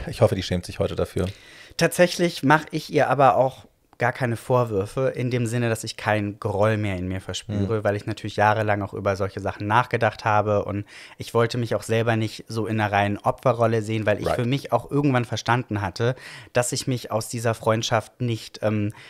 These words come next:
Speaker 2: begeben habe. Also ich, ich hab mich ja auch selber in dieser Freundschaft gefangen gefühlt gelassen und hab keine Schritte unternommen,
Speaker 1: Hm.
Speaker 2: weil ich einfach auch das Gefühl hatte, ich bin machtlos, ich kenne niemanden
Speaker 1: Hm.
Speaker 2: anderen.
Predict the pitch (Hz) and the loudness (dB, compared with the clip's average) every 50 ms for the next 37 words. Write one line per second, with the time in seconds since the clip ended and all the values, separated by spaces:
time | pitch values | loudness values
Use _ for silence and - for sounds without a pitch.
0 | - - _ _ - 131 117 127 117 120 127 131 117 104 92 95 90 87 - 87 | -20 -20 _ _ -14 -6 -4 -4 -2 0 0 0 0 -2 -2 -4 -4 -4 -4 -6
1 | 87 95 104 110 120 - - - - - 123 - - 131 - 135 101 101 110 117 | -6 -6 -8 -10 -10 -10 -12 -12 -4 -4 -4 -2 -2 -2 0 0 0 0 0 2
2 | 120 120 127 127 120 131 127 123 120 117 113 - - - 113 117 120 - 120 110 | 2 4 4 4 2 2 -2 -2 0 0 -2 0 0 0 0 0 0 0 -2 -2
3 | - - - - 147 - 113 - - - 117 117 120 117 107 101 110 110 - - | -2 -6 -16 -20 -14 -12 -12 -10 -2 -2 0 0 2 0 0 -2 -4 -8 -8 -8
4 | 113 - - - 135 131 127 123 117 - - - 117 104 104 110 - - - 107 | -10 -10 -6 -4 -2 0 0 0 -2 -4 -4 -2 2 2 2 2 0 -2 -2 -2
5 | 104 113 131 135 - - - - - - - - 131 123 117 110 - 131 - - | 0 0 -2 -4 -8 -16 -20 -20 -20 -10 -4 -2 -2 0 0 0 -2 -2 -2 -2
6 | - - 120 120 117 - - - 139 135 - 151 131 123 117 - 113 107 107 107 | -2 -2 0 0 0 -4 -2 -2 -2 0 0 0 0 0 -2 -2 0 0 0 0
7 | 107 104 104 104 107 - 110 104 113 120 120 - 127 120 113 131 117 - 92 - | 0 0 0 0 0 0 2 2 2 2 2 -2 -4 -2 -2 -2 -2 0 -2 -2
8 | - 117 110 - - - - 127 117 117 120 - - - - - 117 110 107 113 | -2 -4 -4 -4 -8 -6 -4 -2 -2 -2 -2 -4 -6 -8 -8 -4 0 0 0 0
9 | - - - 120 117 107 - 104 - - - 113 123 123 120 120 113 110 110 104 | 0 -4 -6 -6 -6 -6 -6 -10 -12 -4 -2 0 2 2 2 2 2 2 2 0
10 | - 101 110 110 104 101 113 120 123 131 | -2 -2 0 2 4 6 6 4 4 2